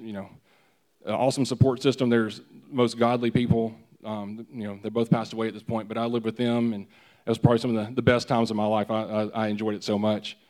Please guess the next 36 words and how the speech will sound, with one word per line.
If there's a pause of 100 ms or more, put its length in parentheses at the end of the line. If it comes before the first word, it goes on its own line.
(220)
Um, (180)
but,
you
know, (460)
my
family's
still
in
South
Africa. (160)
I
think
they
stayed
over
there
for
another, (400)
I
think,
two
years,
but
it's (100)
usually
the
way
at
the
I
M
B,
it's
like (240)
you
work,